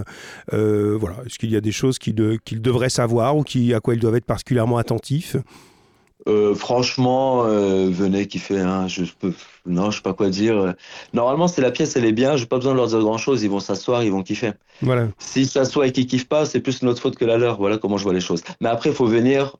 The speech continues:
Speaker 2: avec l'état d'esprit de vouloir écouter.
Speaker 1: Oui, c'est ça.
Speaker 2: Juste ça.
Speaker 1: Bien sûr,
Speaker 2: Oui,
Speaker 1: bien sûr.
Speaker 2: si tu viens avec le délire de, euh, euh, mais je te mets au défi de venir avec le délire de je vais dormir et de pouvoir dormir.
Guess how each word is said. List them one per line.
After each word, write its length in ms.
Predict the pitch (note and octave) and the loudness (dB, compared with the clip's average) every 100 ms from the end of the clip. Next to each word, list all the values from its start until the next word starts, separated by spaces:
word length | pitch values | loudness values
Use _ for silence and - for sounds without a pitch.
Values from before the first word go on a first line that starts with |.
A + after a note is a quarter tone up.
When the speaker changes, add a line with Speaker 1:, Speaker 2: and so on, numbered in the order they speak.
| - | -4
Speaker 2:
avec 280 | F#2+ G2+ | 0 0
l'état 180 | A2 A2 | 0 0
d'esprit 320 | F#2 F#2+ - | 0 -2 -2
de 60 | A#2 | 0
vouloir 240 | G2+ G2+ | 2 2
écouter. 400 | F#2+ - - F2+ - _ | 2 -2 -2 -2 -4 _
Speaker 1:
Oui, 140 | C#3+ A#2 | 0 0
c'est 100 | A2+ | 0
ça. 60 | |
Speaker 2:
Juste 220 | B2 F2+ | -2 -2
ça. 260 | G#2 G2+ E2+ - | -2 -2 -2 -4
Speaker 1:
Bien 140 | A#2 | -4
sûr, 160 | A#2 B2 | -2 2
Speaker 2:
Oui, 80 | B2+ | 2
Speaker 1:
bien 80 | C#3+ | 2
sûr. 100 | A#2 | 2
Speaker 2:
si 80 | B2+ | 0
tu 160 | C3+ C3 | 2 4
viens 120 | C#3 | 4
avec 220 | C3+ C#3 | 2 2
le 80 | C#3 | 2
délire 420 | C3+ C3 C#3+ C3 | 2 4 4 2
de, 100 | B2+ | 4
euh, 720 | C#3 C3+ A#2+ A2 G#2 D#2 F#2+ | 4 4 4 4 2 2 0
euh, 40 | F#2+ - _ | -2 -6 _
mais 240 | C#3+ D3+ D#3+ | 0 2 2
je 80 | |
te 60 | D#3+ | 2
mets 100 | F3+ | 2
au 60 | F#3+ | 4
défi 300 | F#3 F#3 F3+ | 2 2 0
de 40 | |
venir 220 | B2 C3 | 2 2
avec 220 | A#2+ B2 | 2 2
le 80 | B2+ | 0
délire 340 | A#2+ A#2+ B2+ A#2 | 0 2 2 2
de 240 | A2+ A2+ | 2 2
je 100 | G#2 | 2
vais 100 | A2 | 0
dormir 420 | G#2 G#2+ B2 B2+ | 0 0 0 0
et 80 | A2 | 0
de 200 | G#2 G2 | 0 -2
pouvoir 260 | F2 G#2 F#2+ | -2 -2 -2
dormir. 400 | F#2 F#2+ F2+ - | 0 -4 -6 -12